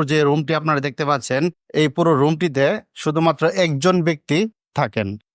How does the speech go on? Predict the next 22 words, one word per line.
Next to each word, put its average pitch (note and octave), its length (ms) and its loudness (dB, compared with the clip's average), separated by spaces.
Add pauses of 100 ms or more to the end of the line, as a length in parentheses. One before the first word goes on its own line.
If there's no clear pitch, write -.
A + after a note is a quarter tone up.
আর A#2 180 0
এটি D#3 260 0 (100)
তাদের D3+ 380 0
বসার C#3+ 400 0 (220)
ব্যবস্থা। C#3 420 0 (400)
যদি D#3 180 0
কোনো D#3 220 2
বন্ধুরা D#3 400 2
এখানে D#3+ 300 -2
এসে D3 160 -4
থাকেন, D3+ 360 -2
তাহলে C#3+ 300 0
তারা C#3+ 200 -2
এখানে D3 240 -2
বসে D3+ 260 0
আড্ডা D3+ 360 -2
দেয় D3+ 200 0 (100)
এবং D3 200 2
গল্প C#3 280 0
করে। G#2 240 -2 (280)
আর A#2 240 0 (140)
এটা D3+ 280 -2